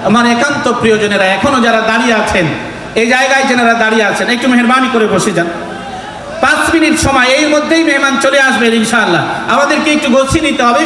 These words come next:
সবাই একটু গোছিয়ে বসে যেতে হবে, যাতে করে মেহমান আসার পর আপনাদেরকে কষ্ট করে বারবার বসে যাওয়ার কথা বলতে না হয়, এগিয়ে আসার কথা বলতে না হয়। এই জন্য মেহেরবানি করে সবাই একটু জায়গা দিয়ে মেহেরবানি করে বসে যান। এই সাইডে দাঁড়ানো ভাইরা যারা আছেন,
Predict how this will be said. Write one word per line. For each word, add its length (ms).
সবাই 200
একটু 180
গোছিয়ে 320
বসে 180
যেতে 200
হবে, 260
যাতে 260
করে 220
মেহমান 380
আসার 340
পর 280
আপনাদেরকে 640
কষ্ট 280
করে 220
বারবার 580
বসে 260
যাওয়ার 300
কথা 200
বলতে 340
না 100
হয়, 640
এগিয়ে 200
আসার 300
কথা 200
বলতে 300
না 100
হয়। 280
এই 120
জন্য 180
মেহেরবানি 560
করে 180
সবাই 460
একটু 200
জায়গা 380
দিয়ে 160
মেহেরবানি 500
করে 140
বসে 320
যান। 160
এই 140
সাইডে 320
দাঁড়ানো 360
ভাইরা 300
যারা 220
আছেন, 320